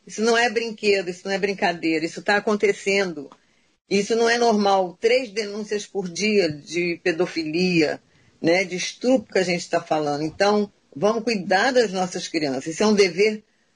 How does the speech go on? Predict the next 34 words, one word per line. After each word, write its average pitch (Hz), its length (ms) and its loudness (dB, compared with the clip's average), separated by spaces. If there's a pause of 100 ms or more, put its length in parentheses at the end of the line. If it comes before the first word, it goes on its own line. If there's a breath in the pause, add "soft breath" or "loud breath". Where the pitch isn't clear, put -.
(220)
não 294 300 4
só 262 240 2
de 220 100 -6
um 196 120 -6
pai, 202 580 -2
de 156 140 -18
uma 170 160 -6
mãe, 170 340 0
de 147 100 -10
um 190 80 0
avô, 180 380 2
de 160 100 -4
uma 156 180 0
avó, 185 280 2
de 165 80 -4
um 156 80 -8
vizinho. 156 480 -8
Vamos 208 300 -2
cuidar 190 440 0
das 202 140 0
nossas 190 320 -4
crianças. 185 540 0
Isso 196 180 -6
é 190 40 2
muito, 185 600 0
muito 190 540 0
sério. 127 800 -2
E 208 180 2
agora, 202 840 0 (340)
que 208 80 0
é 202 60 2
tanta 240 400 2
coisa, 202 460 0
né? 185 320 -6